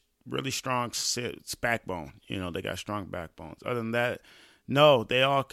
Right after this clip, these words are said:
you know, come from different type of homes, you know, um, situations, um, and they just, you know, they're, they're individuals in their own right, you know, and, um, they were just really strong young people that really wanted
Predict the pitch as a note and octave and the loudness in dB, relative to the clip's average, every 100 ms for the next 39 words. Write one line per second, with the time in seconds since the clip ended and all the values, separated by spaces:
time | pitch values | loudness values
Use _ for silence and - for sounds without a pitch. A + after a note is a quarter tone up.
0 | - B2 B2 B2+ - - _ - C3 A#2 | -12 -8 -6 -6 -8 -18 _ -6 -6 -4
1 | G#2+ A2 G#2 A2 F2 G#2+ D3+ D#3+ D#3+ D#3 | -4 -6 -4 -4 -4 4 8 8 6 2
2 | D3 - C#2 A#1+ A#1+ - - A1+ - - | -4 -6 -6 -4 -6 -8 -8 -8 -8 -6
3 | - B2+ - F#2+ B2 C#3 - C3 B2+ - | -4 -4 -4 -4 0 0 -2 -4 -6 -8
4 | - _ _ _ _ - A2 G#2 G#2 G2 | -14 _ _ _ _ -6 -2 -2 -2 -6
5 | D#2 - - A2+ A2+ A2+ A2+ G#2+ - - | -10 -14 -10 -6 -4 -6 -6 -4 -4 -4
6 | A2 A2 G#2 D2+ D#2 _ _ _ - A2+ | -8 -8 -10 -14 -20 _ _ _ -10 -6
7 | A2+ G2+ - G#2+ - B2+ A2 G#2+ A2+ - | -6 -8 -10 -8 -4 -4 -4 -4 -4 -4
8 | F#2+ F#2+ G2+ G2 D2+ G#2 F#2 G2 E2 - | -8 -6 -6 -4 -4 -6 -4 -4 -6 -8
9 | G2 F#2 F2 E2+ F2 E2+ - - - - | -10 -8 -8 -10 -12 -14 -16 -20 -20 -20
10 | _ _ - - F2+ - F#2+ F#2 - E2+ | _ _ -18 -14 -12 -6 -6 -6 -8 -8
11 | G2 F#2+ - - G2+ G#2 F2 G#2 F2+ G2+ | -4 -2 -4 -4 -4 -4 -4 -6 -6 -8
12 | G2 G2 A2 F2+ D#2 G#2 G2 G2 F#2+ G2 | -6 -8 -6 -6 -6 -8 -6 -6 -8 -8
13 | G2 F2 | -10 -12